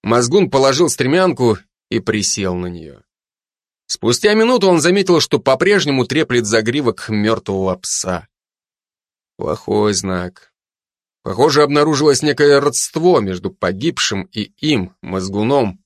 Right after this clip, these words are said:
пока еще живым. Полуживым, точнее.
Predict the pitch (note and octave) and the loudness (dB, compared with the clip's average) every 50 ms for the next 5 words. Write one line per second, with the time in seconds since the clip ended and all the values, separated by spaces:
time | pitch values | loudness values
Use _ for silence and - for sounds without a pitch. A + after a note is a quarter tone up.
0 | _ - - F2+ E2 F#2+ F#2+ F#2+ F#2 - - G2+ F#2+ F#2 G2+ G2+ G2 F#2+ A2+ A#2 | _ -14 -12 -10 -6 -4 -4 -4 -4 -4 -6 -6 -6 -6 -6 -6 -4 -2 -2 -2
1 | G2+ F2 - _ _ _ _ _ _ _ _ _ _ _ _ _ _ _ _ _ | -2 -4 -8 _ _ _ _ _ _ _ _ _ _ _ _ _ _ _ _ _
2 | _ _ - - - F3 C#3+ A2+ G2 F#2+ F#2+ F2+ F#2+ G2 G2 F#2+ G2 F#2 E2 - | _ _ 0 2 4 4 4 2 0 -2 -4 -4 -4 -4 -2 -2 -4 -6 -6 -8
3 | - G2+ F#2 F2+ - - G#2 F#2 D#2 B1+ A1+ G1+ | -8 -8 -4 -4 -4 -4 -4 -6 -8 -10 -12 -16